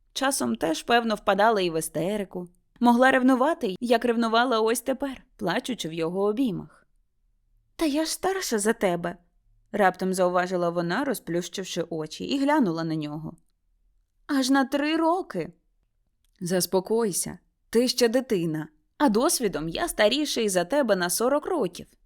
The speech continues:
відказав Мартін. Насправді вони обоє були діти, закохані діти.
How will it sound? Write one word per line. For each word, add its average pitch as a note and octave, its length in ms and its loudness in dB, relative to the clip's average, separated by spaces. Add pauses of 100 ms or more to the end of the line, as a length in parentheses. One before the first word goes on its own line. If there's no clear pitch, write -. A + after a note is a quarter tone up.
(120)
відказав E3 460 -4
Мартін. D#3 500 -6 (640)
Насправді A#3+ 500 0
вони G#3 280 0
обоє A#3 320 4
були A3 240 4
діти, D#3+ 440 -12 (280)
закохані A3+ 800 0
діти. E3 440 -8